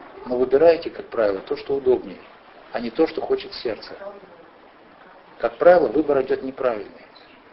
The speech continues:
И отсюда начинается проблема. Вы думаете, никто не чувствует, попадая в катастрофу, самолет упал где-то, корабль затонул? Никто этого не чувствовал.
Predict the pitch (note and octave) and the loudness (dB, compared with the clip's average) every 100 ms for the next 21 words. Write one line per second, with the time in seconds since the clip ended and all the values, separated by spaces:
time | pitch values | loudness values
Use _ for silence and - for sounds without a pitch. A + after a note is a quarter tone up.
0 | - C#3 - G#3 E3 - D3 - - B2+ | -6 -4 -2 -6 -6 -8 -8 -8 -4 -4
1 | A2+ G#2 F2+ - - - - - - - | -4 -10 -12 -18 -18 -20 -20 -20 -12 -2
2 | D3+ F3+ F3 F3+ F3 F3+ E3+ - F3 - | 0 0 0 -4 0 0 0 -2 -6 0
3 | D#3+ - - D3 D#3 D#3 C#3+ C3+ - - | -2 -2 0 4 6 8 8 8 4 -8
4 | - - - C#3 D#3 - G#3+ - - - | -20 -10 -2 0 0 4 4 4 0 -4
5 | A#2 C#3 D3+ C3+ - B2+ A#2+ A2+ G#2+ A#2 | -2 0 0 0 4 4 4 -4 0 4
6 | C#3 B2+ A2 A2+ A2+ G#2+ G2+ - - C#3+ | 4 2 -4 -4 -4 -4 -6 -12 -10 -8
7 | - E3+ D#3+ D#3+ D#3+ - G#3 - - | 0 0 2 -2 -4 -4 -4 -4 -8